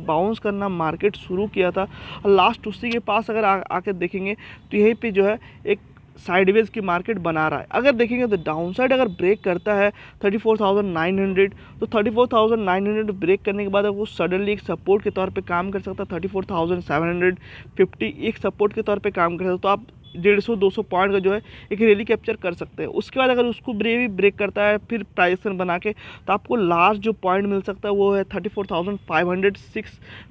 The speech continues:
थर्टी फ़ोर थाउजेंड फ़ाइव हंड्रेड फ़िफ्टी जो है एक support के तौर पे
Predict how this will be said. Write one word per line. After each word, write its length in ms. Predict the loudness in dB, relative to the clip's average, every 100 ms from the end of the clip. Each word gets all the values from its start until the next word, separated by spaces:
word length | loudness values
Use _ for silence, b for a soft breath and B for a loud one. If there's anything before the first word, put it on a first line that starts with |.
| -4
थर्टी 120 | -2
फ़ोर 200 | 0 -2
थाउजेंड 360 | 0 0 0 -2
फ़ाइव 260 | 0 2
हंड्रेड 200 | 2 -2
फ़िफ्टी 380 | -2 -6 -4 -4
जो 140 | 0 0
है 80 | -2 B B
एक 100 | -8
support 360 | -2 0 0 0
के 100 | 0
तौर 160 | -2
पे 140 | 0